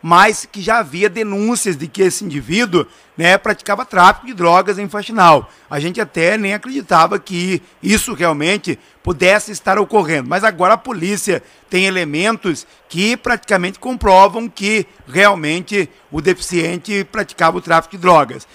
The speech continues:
Tá na linha comigo aqui o sempre competente, dedicado, doutor Antônio Silvio Cardoso, é delegado de polícia da cidade de Faxinal, e ele vai trazer pra gente aqui as informações.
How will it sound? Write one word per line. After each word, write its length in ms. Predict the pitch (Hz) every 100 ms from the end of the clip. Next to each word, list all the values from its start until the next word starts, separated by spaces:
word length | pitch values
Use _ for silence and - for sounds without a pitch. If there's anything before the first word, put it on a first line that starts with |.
| - -
Tá 80 |
na 100 | 208
linha 160 | 214 233
comigo 300 | 214 214 202
aqui 440 | 170 175 226 233 - _ -
o 160 | 160
sempre 340 | - 196 196 220
competente, 720 | 185 156 147 - 190 208 202
dedicado, 500 | 175 151 - 170 185
doutor 320 | 185 - 185
Antônio 380 | 175 - 196 214
Silvio 220 | - 180
Cardoso, 580 | 170 127 147 196 196 - - _
é 80 | 151
delegado 380 | 143 175 170 175
de 80 | 165
polícia 580 | 165 151 165 - 147 - _ -
da 140 | 165
cidade 220 | 131 170 131
de 60 |
Faxinal, 600 | 165 156 151 160 196 - _ -
e 80 | 170
ele 80 |
vai 120 | 170 180
trazer 300 | 185 143 170
pra 140 | 165
gente 200 | 147 165
aqui 400 | 139 139 165 156 _ _ -
as 260 | 165 165
informações. 800 | 175 190 185 180 - 170 131 -